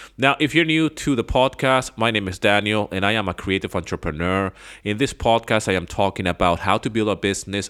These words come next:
around the knowledge that you have, whether that is music, whether that is photography. It doesn't really matter what you are good at. You are an expert already. And this podcast is all about building a business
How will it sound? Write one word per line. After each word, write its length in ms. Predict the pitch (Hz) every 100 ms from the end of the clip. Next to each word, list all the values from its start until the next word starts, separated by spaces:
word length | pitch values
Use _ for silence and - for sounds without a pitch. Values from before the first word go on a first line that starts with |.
| -
around 280 | 87 85 80
the 60 |
knowledge 440 | 80 85 90 87 -
that 100 | 78
you 140 | 71
have, 460 | - 104 113 117 - - - - -
whether 300 | 85 85 80
that 220 | 87 82
is 220 | 80 -
music, 520 | 98 113 - 120 113
whether 300 | 78 85 82
that 260 | 78 80 80
is 100 | 80
photography. 920 | 80 - 95 90 92 82 92 87 87 - -
It 40 | -
doesn't 240 | 131 226
really 180 | 214 143
matter 480 | 95 101 107 113 107
what 380 | 95 95 90 - - - -
you 320 | 90 107 95
are 140 | 85
good 400 | 80 - 120 127
at. 300 | 85 78 78
You 220 | 101 117
are 280 | - 127 139 -
an 180 | 98 98
expert 480 | 101 - - 87 -
already. 720 | 92 82 95 113 110 80 76
And 180 | 95 92
this 240 | 110 135 -
podcast 580 | - 135 - 127 117
is 200 | - - -
all 240 | 113 156
about 500 | 151 117 104 101 104 - - -
building 400 | 101 117 120 113
a 60 | 85
business 760 | - 120 147 - 82 82 -